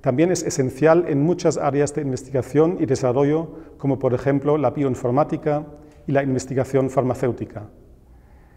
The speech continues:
En todos estos campos, nuestro algoritmo ayuda potencialmente a obtener mejores soluciones que eventualmente se traducen en un beneficio cuantificable para la sociedad.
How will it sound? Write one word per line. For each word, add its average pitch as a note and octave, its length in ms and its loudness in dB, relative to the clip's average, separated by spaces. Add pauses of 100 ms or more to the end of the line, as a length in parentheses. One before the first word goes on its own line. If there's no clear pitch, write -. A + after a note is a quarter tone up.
(160)
En B2+ 100 -4
todos F#3 260 6
estos D#3+ 280 0
campos, D#3 480 2
nuestro C#3 280 -4
algoritmo C#3+ 600 0
ayuda D#3 400 0
potencialmente C#3+ 1000 0
a C3+ 120 -2
obtener C3 420 -4
mejores D#3+ 520 0
soluciones C#3 760 -2 (320)
que D#3 120 0
eventualmente C#3 760 0
se D3 160 0
traducen D3+ 760 -2
en C3+ 120 -4
un C3 120 -2
beneficio C3+ 600 -2
cuantificable C3+ 840 -2
para B2+ 180 0
la A#2+ 120 0
sociedad. A2+ 500 -6